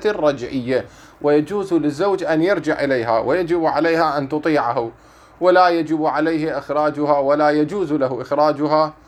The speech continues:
من منزله، ولا يجب عليها ولا يجوز لها أن تخرج من، أن تخرج من منزله. لها فد آثار لأنها كالزوجة لا زالت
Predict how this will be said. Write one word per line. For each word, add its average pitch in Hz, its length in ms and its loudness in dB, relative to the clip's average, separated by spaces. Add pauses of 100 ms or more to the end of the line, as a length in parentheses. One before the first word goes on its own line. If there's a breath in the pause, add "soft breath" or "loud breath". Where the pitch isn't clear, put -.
(340 loud breath)
من 139 260 -2
منزله، 127 600 -2
ولا 147 320 4
يجب 151 380 0
عليها 143 640 0
ولا 139 320 0
يجوز 147 460 0
لها 143 520 2 (440 soft breath)
أن 131 200 -4
تخرج 151 440 -2
من، 151 400 0
أن 131 200 -4
تخرج 156 440 -2
من 139 260 0
منزله. 127 560 0 (800)
لها 160 120 0
فد 147 160 -4
آثار 156 460 2
لأنها 156 340 0
كالزوجة 156 560 -2
لا 101 160 -2
زالت 90 340 -4